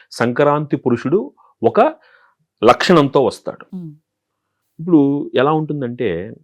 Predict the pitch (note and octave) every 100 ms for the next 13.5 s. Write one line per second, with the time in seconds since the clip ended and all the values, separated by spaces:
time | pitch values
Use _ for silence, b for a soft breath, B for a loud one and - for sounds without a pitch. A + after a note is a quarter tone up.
0 | _ _ _ _ _ _ _ _ _ _
1 | _ - C#3+ C3 C#3 F3+ E3 C3+ - F2+
2 | F#2+ - D3 B2 B2+ - B2+ F#2 G2+ -
3 | G#2+ A#2+ C3 C#3+ C3+ C3+ A2 A2 F#3 -
4 | - G#2 A2 A#2+ A2 F#2 G2 G2 - A2+
5 | A#2+ A#2 A2 G#2+ A#2 A2 A2 B2+ C3 C#3+
6 | B2+ A2+ G#2+ A#2+ G#2 G2+ b b b A2
7 | A#2 A2 G#2+ G#2 A2+ A2+ G2+ A#2+ A#2 G#2+
8 | F#2+ G2 G#2+ G#2 A#2+ G#2+ G#2 F#2 G2+ A2
9 | A2+ F2+ A2+ G#2 G2+ G2+ G#2 G2 F#2+ F2+
10 | - D#2+ - - - _ E3+ D#3+ E3 _
11 | _ _ _ _ _ _ - C3 F3+ A3
12 | A3+ G#3 A3 G#3 G#3 G3+ F3+ C#3+ - F3
13 | F3 C#3 A#2+ B2 C#3+